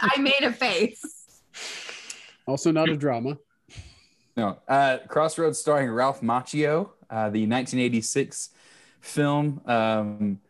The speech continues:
Speaker 3: where he goes to the crossroads to sell his soul to the devil, uh, to be able to play guitar. And, uh, he takes his buddy with him, uh,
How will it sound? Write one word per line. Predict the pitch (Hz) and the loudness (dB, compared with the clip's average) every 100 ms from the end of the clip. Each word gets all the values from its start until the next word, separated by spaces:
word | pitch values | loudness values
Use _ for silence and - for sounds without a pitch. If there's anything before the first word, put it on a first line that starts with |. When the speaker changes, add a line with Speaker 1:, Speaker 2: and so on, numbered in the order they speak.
| _ _ _ | _ _ _
Speaker 3:
where | 110 113 | 2 2
he | 107 117 | 4 0
goes | 104 127 127 - | 2 2 2 -2
to | - | -4
the | 110 | -4
crossroads | 107 127 123 - 127 131 151 - | 0 2 2 2 2 2 0 -4
to | - 117 107 | -4 -2 -2
sell | - 120 120 | 0 0 2
his | 120 104 | 0 -2
soul | - 113 117 | 2 2 2
to | - | -2
the | 104 | -2
devil, | 101 113 117 139 147 _ _ _ _ | 2 2 2 0 -4 _ _ _ _
uh, | 104 104 | 0 0
to | 110 | 2
be | 117 | 2
able | 117 | 2
to | 107 | -2
play | - 120 117 | 0 0 0
guitar. | - - - 113 98 - _ | -2 -4 0 0 -2 -12 _
And, | 98 101 101 | -6 -2 0
uh, | 104 101 | 2 0
he | 90 107 | -2 -4
takes | 98 107 98 - - _ | -2 -2 -2 -6 -8 _
his | 110 101 | -6 -4
buddy | 95 123 123 | 0 2 2
with | 123 120 | 0 0
him, | 123 117 - _ _ _ _ _ - | -2 -2 -6 _ _ _ _ _ -4
uh, | 104 104 98 | -2 0 -2